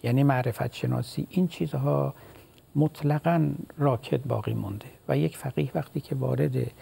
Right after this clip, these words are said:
تحصیل فقه می‌شه، در این زمینه‌ها اصلاً چیز تعلیمی نمی‌بینه. یک سر وارد متون فقهی می‌شه که با همون جهانبینی و جهانشناسی پیشینیان نوشته شده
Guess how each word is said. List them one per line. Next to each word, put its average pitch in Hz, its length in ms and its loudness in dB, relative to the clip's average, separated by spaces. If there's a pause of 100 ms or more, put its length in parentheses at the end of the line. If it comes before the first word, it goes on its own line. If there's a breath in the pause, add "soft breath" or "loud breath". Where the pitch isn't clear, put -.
(240 loud breath)
تحصیل - 520 -2
فقه 120 400 -2
می‌شه، 123 400 0 (500)
در 131 140 2
این 175 220 0
زمینه‌ها 143 460 0
اصلاً 160 600 -2 (140)
چیز 135 200 -6
تعلیمی 139 520 2
نمی‌بینه. 113 640 -2
یک 151 140 -2
سر - 300 0 (140)
وارد 143 440 0 (340 loud breath)
متون 139 320 2
فقهی - 360 -2
می‌شه 160 260 0
که 156 140 -4
با 131 160 0
همون 147 320 0 (320 loud breath)
جهانبینی 120 720 0
و 139 40 2
جهانشناسی 117 800 -4
پیشینیان 123 720 0
نوشته 104 380 -8
شده 113 300 -8